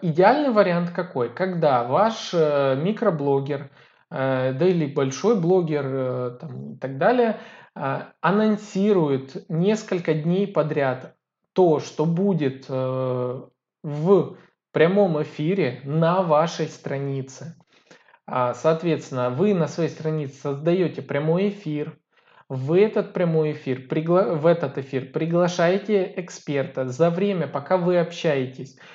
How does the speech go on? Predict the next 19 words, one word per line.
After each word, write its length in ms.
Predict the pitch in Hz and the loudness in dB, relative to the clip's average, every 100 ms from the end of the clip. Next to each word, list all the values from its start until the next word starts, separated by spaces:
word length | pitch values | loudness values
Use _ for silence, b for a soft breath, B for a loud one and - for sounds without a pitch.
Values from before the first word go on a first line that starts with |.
| B _ | B _
а, 360 | 196 143 139 - | -2 0 0 2
аудитория 720 | 170 180 175 180 208 165 135 | 4 4 0 4 4 6 4
того 360 | 127 156 175 151 | 2 2 4 4
эксперта 600 | 139 - 170 143 127 127 | 0 -6 -2 -2 0 -2
видит 640 | 127 151 185 151 147 - | 0 -2 -2 -2 -6 -4
вас, 340 | 160 165 175 - | 0 0 0 -4
ну, 120 | 254 | -4
блогера, 960 | 151 156 208 165 143 131 127 123 123 | -2 0 2 0 0 2 2 0 -4
м, 380 | 120 123 139 139 | -8 -12 -12 -10
ми-, 340 | 139 139 151 - | -10 -8 -8 -8
э, 600 | 143 131 131 131 131 131 | -6 -4 -4 -6 -8 -8
микроблогера 1000 | 135 151 156 175 143 139 202 220 175 147 | -10 -6 -4 -2 -4 0 0 0 0 -2
и 40 | 127 | -4
так 200 | 135 131 | -6 -6
далее. 280 | 123 123 B B B B | -6 -8 B B B B
Аудитория 680 | - 156 190 214 220 180 147 | 2 4 4 4 4 4 4
видит 480 | 151 202 170 160 165 | 0 0 0 0 0
вас, 400 | 170 175 175 - b b _ _ | 0 0 -2 -14 b b _ _
а, 420 | 156 151 147 151 | 0 2 4 2